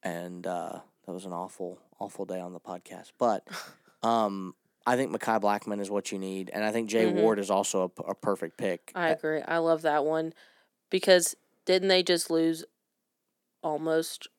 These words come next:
Speaker 2: all or almost all of their corners?
Speaker 1: Yeah, Patrick Peterson's gone. So, I mean, your cornerback room is depleted. You know, you get Jay Ward and Mekhi Blackmon, I think that could be a really good,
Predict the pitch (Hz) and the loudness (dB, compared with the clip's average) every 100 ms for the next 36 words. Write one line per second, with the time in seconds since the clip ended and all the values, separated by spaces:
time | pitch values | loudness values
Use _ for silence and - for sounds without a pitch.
0 | _ 160 165 175 180 - 160 127 151 165 | _ 4 6 8 6 2 0 2 2 0
1 | 170 - 160 165 165 156 151 151 - 160 | -2 2 4 4 4 2 2 0 -4 -4
2 | 160 160 160 170 151 - 110 110 123 120 | 0 0 0 2 2 2 -2 0 0 0
3 | 127 117 98 98 98 123 131 117 110 107 | 0 -2 0 2 2 -2 -4 -4 -2 -4
4 | 123 - 127 151 123 107 110 104 98 92 | -4 -2 0 2 0 -2 -4 -4 -6 -10
5 | - - 117 98 92 98 101 110 92 110 | -10 -4 -4 -4 -6 -6 -4 -4 -2 0
6 | 110 107 113 107 104 107 104 92 95 104 | 2 2 2 2 -2 -2 0 0 0 0
7 | 139 110 110 104 - 98 95 95 92 95 | -4 -4 -2 -2 -2 -2 0 0 0 -2
8 | 95 87 92 87 82 | -2 -4 -2 -2 -6